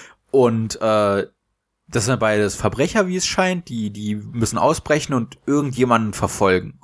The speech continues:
Und allein wie das aufgezogen wurde, halt mit diesem fünfziger Jahre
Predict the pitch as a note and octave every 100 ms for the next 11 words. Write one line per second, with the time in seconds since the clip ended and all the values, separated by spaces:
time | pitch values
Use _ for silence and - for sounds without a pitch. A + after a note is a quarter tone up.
0 | - A2 A2 - A2 B2+ D3 C3+ B2 A#2+
1 | - A#2 - C#3+ - G2 F#2+ F#2+ G2+ G#2+
2 | A2+ A2 G2+ F#2+ - B2+ - A#2 G#2 G2
3 | F#2+ F#2+ G2+ G#2 G2